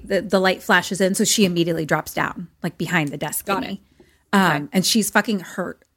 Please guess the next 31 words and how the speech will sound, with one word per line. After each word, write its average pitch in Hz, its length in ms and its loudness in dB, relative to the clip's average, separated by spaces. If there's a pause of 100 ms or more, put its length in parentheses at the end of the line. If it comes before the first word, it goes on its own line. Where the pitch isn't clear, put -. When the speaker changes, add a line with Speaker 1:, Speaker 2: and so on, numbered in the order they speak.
Speaker 1:
bad, 170 440 -2
by 165 140 -4
the 170 100 -6
way. 160 180 -8
Like, - 160 -8
her 180 180 -4
leg 165 300 -4
is 165 120 -6
fucking - 500 -4
hurt. 170 300 -8
Speaker 2:
Oh, 226 40 4
Speaker 1:
Her 226 60 4
Speaker 2:
because 190 280 -2
Speaker 1:
hand's 175 140 -8
Speaker 2:
the 220 80 2
Speaker 1:
hurt. 175 180 -2
Speaker 2:
dog. 190 640 -4
Speaker 1:
Yeah, 170 280 4
like, 175 280 -4
she - 180 -6
was 180 120 0
bit 175 140 -2
really 165 200 -6
bad. 160 240 -4
So 190 100 -4
she's, 190 260 -2
like, 175 220 -2
limping. - 540 -4 (560)
Speaker 2:
Mm-hmm. 190 680 2
Speaker 1:
<clears throat> 139 80 -20 (1400)
So 185 600 4